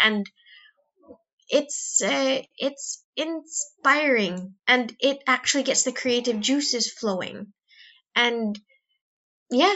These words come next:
it, three wonderful worlds that crisscross just because of, just because of long form. I think it's great. That's a really good, that's a really good thing that's happened in the last year, 'cause I've always been a bit of a short form.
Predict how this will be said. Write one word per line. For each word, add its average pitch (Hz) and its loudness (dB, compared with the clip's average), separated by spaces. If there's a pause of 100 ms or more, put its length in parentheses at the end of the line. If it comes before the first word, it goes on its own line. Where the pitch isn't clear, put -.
(140)
it, 277 4 (720)
three 339 6
wonderful 285 4
worlds 208 4
that 220 0
crisscross - 2
just - -4
because - -2
of, 202 -4 (280)
just 240 -4
because 233 -4
of 180 -8 (260)
long 220 0
form. 185 -4 (320)
I 220 -6
think 277 -4
it's - -6
great. 254 -2 (800)
That's - -4 (100)
a 214 -2
really 220 2
good, 190 0 (380)
that's 214 0
a 233 0
really 240 4
good 220 2
thing 202 2
that's - -4
happened 190 -2
in 180 -2
the 180 -2
last 180 -2
year, - -4
'cause 202 0
I've 202 4
always 214 2
been 196 2
a 196 0
bit 190 0
of - -12
a 202 -4
short - -4
form. 196 -4